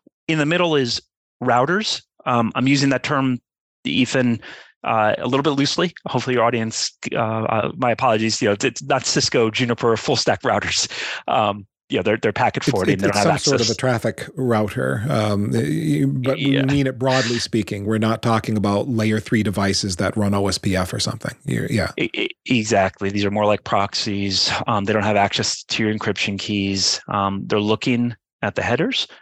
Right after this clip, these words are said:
Speaker 1: They're figuring out the best path between point A and point B. So generally, they're gonna be distributed on multiple backbones, multiple clouds, multiple A Ss. Um,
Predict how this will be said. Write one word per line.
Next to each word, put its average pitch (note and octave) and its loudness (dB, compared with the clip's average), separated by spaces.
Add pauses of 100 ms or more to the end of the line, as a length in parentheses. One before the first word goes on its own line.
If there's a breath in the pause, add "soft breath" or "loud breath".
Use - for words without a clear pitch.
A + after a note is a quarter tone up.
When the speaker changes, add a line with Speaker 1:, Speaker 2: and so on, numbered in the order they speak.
(260 loud breath)
Speaker 1:
They're B2 0
figuring C#3+ 0
out C3 0
the B2 -8
best A#2+ 0
path - -2
between C3 -4
point C3 -2
A C3 2
and C3 -2
point C#3 -2
B. D#3+ -2
So - -2
generally, A2+ 2
they're A2 0
gonna A2 0
be G#2+ 0
distributed A2 0
on G#2+ 2
multiple G#2+ -2
backbones, G#2 0
multiple G#2 -2
clouds, G#2 0
multiple G#2+ 0
A G#2+ 4
Ss. G#2+ 0 (560 loud breath)
Um, G2 -2